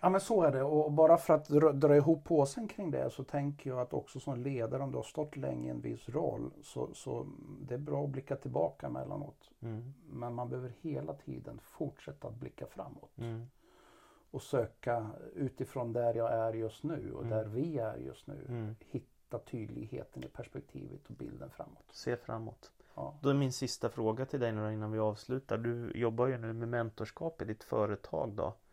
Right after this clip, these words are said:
Speaker 2: Varför är det viktigt med mentorskap? För jag, vi, vi säger ju, ibland är liksom blicken och framtidsvisionen väldigt klar.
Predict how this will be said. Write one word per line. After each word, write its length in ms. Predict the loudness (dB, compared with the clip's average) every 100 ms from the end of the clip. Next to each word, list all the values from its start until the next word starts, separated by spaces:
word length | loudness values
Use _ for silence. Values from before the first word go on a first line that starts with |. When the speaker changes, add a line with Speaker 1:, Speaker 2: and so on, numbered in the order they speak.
| -20 -20 -20 -20 _ 8
Speaker 2:
Varför 360 | 8 8 2
är 120 | 2
det 120 | 4 0
viktigt 720 | -2 -8 -10 -8 -8 -8 -10
med 280 | -4 -2 0
mentorskap? 720 | 0 -2 -6 -8 0 0 0
För 120 | 0
jag, 100 | 2
vi, 200 | 2 -4 -4
vi 160 | -6
säger 260 | -2 0 2
ju, 180 | 0 -4 -4
ibland 420 | -4 0 0 0
är 140 | 0 0
liksom 480 | -4 -6 -6 -6 -10 -16 -20 -20 -20 -20 _ -6
blicken 760 | -6 -6 _ -6 -4 -2 -4 -8 _ -16
och 200 | -8 -8
framtidsvisionen 1040 | -4 -4 -2 -4 -12 -12 -10 -6 -4 -6 -2
väldigt 400 | 0 0 -4 -8
klar. 320 | 0 0 0